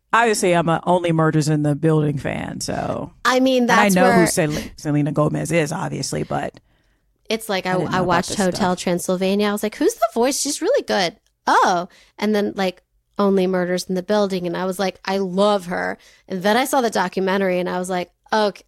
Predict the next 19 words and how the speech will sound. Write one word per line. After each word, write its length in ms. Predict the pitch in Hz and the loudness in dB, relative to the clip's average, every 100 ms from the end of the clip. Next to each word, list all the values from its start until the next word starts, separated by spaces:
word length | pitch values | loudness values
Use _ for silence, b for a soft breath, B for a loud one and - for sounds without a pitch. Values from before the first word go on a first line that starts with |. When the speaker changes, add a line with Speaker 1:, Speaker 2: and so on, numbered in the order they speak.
| - | -2
Speaker 2:
okay, 480 | 233 220 170 165 180 b b b b b b _ - | 0 0 -6 -6 -10 b b b b b b _ -2
okay." 580 | 240 214 - 165 160 - 415 226 | 0 0 0 -6 -6 -8 -6 -2
Like, 260 | 220 - - | -4 -6 -4
she's 300 | - 277 240 | 0 0 0
led 200 | 269 240 | -2 -2
seven 400 | - 208 185 160 | -2 0 0 -2
lives. 540 | 156 - - - - _ - | -4 -6 -12 -18 -20 _ -8
It's 180 | 226 214 | -2 0
amazing. 540 | 185 151 - - - - _ b b b b _ - | 0 -2 -8 -14 -16 -20 _ b b b b _ -2
Um, 420 | 208 185 180 - | 2 2 -2 -6
so, 180 | - 214 | -4 -2
but 200 | 240 - - | -4 -8 -2
in 220 | 294 320 | 2 4
the 80 | 302 | 4
documentary, 640 | 247 220 220 196 190 185 | 0 0 0 2 2 2
what 120 | 185 190 | 0 0
I'm, 200 | 190 - - | -2 -4 -6
she, 360 | - - 254 - - | -4 -2 -2 -6 -6
she, 340 | - 285 240 | -4 -4 -6